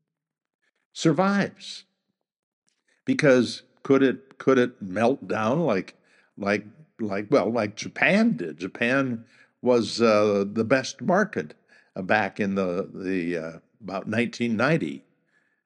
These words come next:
Uh, and then it became one of the worst markets for e-, ever since then.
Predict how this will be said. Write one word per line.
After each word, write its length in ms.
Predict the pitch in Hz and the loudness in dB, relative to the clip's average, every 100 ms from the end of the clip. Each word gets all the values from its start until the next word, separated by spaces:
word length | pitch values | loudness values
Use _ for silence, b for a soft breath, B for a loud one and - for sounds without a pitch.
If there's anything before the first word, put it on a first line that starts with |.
| _ _ _ - | _ _ _ -12
Uh, 180 | 85 92 | -8 -6
and 200 | 110 104 | -4 0
then 140 | 107 117 | 2 2
it 220 | 113 - | 0 0
became 640 | 107 107 117 113 113 113 110 | -4 -2 0 2 2 0 -4
one 300 | 92 104 123 | -6 -4 -2
of 120 | 110 | 0
the 60 | 113 | 2
worst 360 | 156 208 - 113 | 2 0 -2 0
markets 600 | 104 85 - 73 - - | 2 2 -2 -10 -10 -14
for 460 | - 101 92 90 - _ - | -4 -2 -2 -4 -10 _ -6
e-, 40 | 127 120 | -6 -2
ever 220 | 127 165 | -2 -2
since 340 | - 254 247 | 0 0 0
then. 220 | - 85 | -6 -8